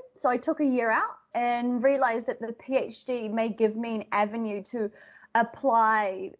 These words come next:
my, you know, kind of critical thinking and, and seeing how we could actually utilize marketing for good and actually make a good positive change. So for me, that's why I did my P H D. Um, that's why I continue to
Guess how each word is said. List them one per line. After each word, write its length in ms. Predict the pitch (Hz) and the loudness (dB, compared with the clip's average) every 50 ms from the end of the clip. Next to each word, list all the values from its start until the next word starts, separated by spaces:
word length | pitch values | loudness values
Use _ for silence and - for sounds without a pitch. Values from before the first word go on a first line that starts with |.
| _ | _
my, 640 | - 240 233 220 214 214 208 208 202 190 185 180 - - | -6 -4 -2 0 0 0 0 0 0 -2 -2 -4 -8 -8
you 80 | - 226 | -4 -2
know, 180 | 202 190 247 233 - _ _ | -2 -2 -2 -6 -10 _ _
kind 160 | - 285 240 | -8 -6 -6
of 100 | 220 226 - | -6 -8 -8
critical 380 | - - 330 269 277 - 262 | -6 -2 -2 -2 0 -2 -2
thinking 400 | 226 320 330 392 381 440 453 494 494 311 | -2 0 0 0 0 -2 -2 -2 -2 -4
and, 200 | 226 214 208 262 - _ _ _ _ _ - | -4 -6 -8 -10 -12 _ _ _ _ _ 0
and 360 | 233 240 233 233 240 - - | 0 2 2 0 -2 -2 -6
seeing 280 | - - 320 311 302 285 | -6 -2 0 0 0 0
how 220 | - - 262 233 | 0 0 0 0
we 120 | 247 254 | 0 -2
could 160 | 247 269 269 214 | -4 -4 -4 -4
actually 680 | 202 - - - - 262 233 220 214 214 - - - _ _ _ _ - 208 | -4 -6 -6 -10 -8 -4 -4 -4 -4 -4 -8 -12 -18 _ _ _ _ -10 -4
utilize 480 | 202 233 254 262 - - 226 226 220 | 0 2 4 4 4 4 4 0 0
marketing 440 | 214 214 196 196 202 - - 208 196 - - - | 0 2 2 0 -2 -4 -8 -10 -10 -10 -8 -4
for 200 | 247 220 - - | -2 -2 -2 0
good 340 | - 220 202 175 156 - - | 2 2 2 2 0 -2 -2
and 100 | 220 226 | 0 0
actually 320 | 220 208 220 - - 240 233 | 0 -2 -4 -4 -4 0 2
make 320 | 226 208 196 190 202 - | 2 4 2 2 0 -2
a 60 | 226 | -6
good 300 | 196 - - 202 185 185 | -6 -2 0 0 0 0
positive 460 | - - 202 190 180 185 180 170 - | -2 0 0 0 0 -2 -8 -10 -10
change. 380 | - - 190 175 143 147 165 - | -12 -12 -10 -8 -8 -8 -8 -4
So 160 | - 220 196 | 0 0 0
for 160 | 196 - 247 | 0 0 0
me, 320 | 233 226 233 233 240 240 - - - - - - - - - - | 0 2 4 2 2 0 -4 -10 -20 -20 -20 -20 -20 -20 -6 0
that's 180 | - 247 226 220 | 0 0 2 2
why 240 | 233 240 226 226 202 | 0 2 4 4 2
I 60 | 202 | 2
did 160 | 208 233 247 | 0 -2 -4
my 140 | 262 262 269 | -4 -4 -4
P 140 | 269 311 320 | -4 -4 -4
H 220 | 269 285 - - | -4 -6 -6 -10
D. 160 | - 370 440 440 - _ - - - | -6 -6 -6 -6 -8 _ -16 -6 -2
Um, 300 | 247 254 247 247 247 247 | 2 2 2 2 0 -2
that's 220 | 247 - - - | -4 -6 -6 -6
why 340 | - 247 240 226 226 214 208 - | -4 -4 -2 -2 -2 -2 -4 -2
I 100 | - 220 214 | -4 -6 -6
continue 560 | - - 254 233 - 285 262 254 247 240 233 | -6 -6 -6 -6 -6 -6 -6 -6 -6 -8 -10
to 520 | - - - 247 233 226 220 220 208 208 | -12 -12 -10 -8 -8 -6 -4 -4 -6 -6